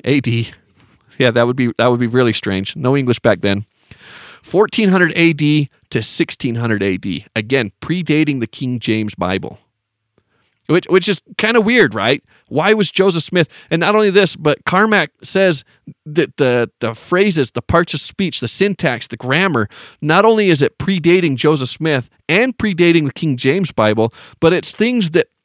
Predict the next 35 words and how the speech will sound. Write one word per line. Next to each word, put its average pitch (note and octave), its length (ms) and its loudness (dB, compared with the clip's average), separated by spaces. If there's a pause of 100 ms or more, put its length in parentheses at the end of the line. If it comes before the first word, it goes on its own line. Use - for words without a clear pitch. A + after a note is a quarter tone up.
(120)
but C#3+ 160 -2
that B2 220 -2
nobody G#3 420 2
should F3+ 240 0
have D3+ 220 0
any F3 160 0
right E3 260 2
of B2 160 -4
knowing B2 540 0 (400)
in, D3 260 2
in C#3 160 0
eighteen D3+ 440 0
hundred. A#2+ 460 -2 (640)
Like, C3 160 -2
this F3 180 0
is F3 140 -2
not E3 300 0
Joseph D3+ 360 0
Smith's D3 340 -4
speech. - 420 -6
This D3 160 -4
is E3 120 -4
not F3+ 240 -4
common E3 300 -2
to C#3+ 60 -4
him. C3+ 140 -2
This D3 140 -2
is E3+ 140 -6
not E3+ 180 -4
things E3+ 280 -2
that D#3 100 -6
he'd D#3 180 0
be C3 120 -2
familiar C3 480 0
with. - 260 -6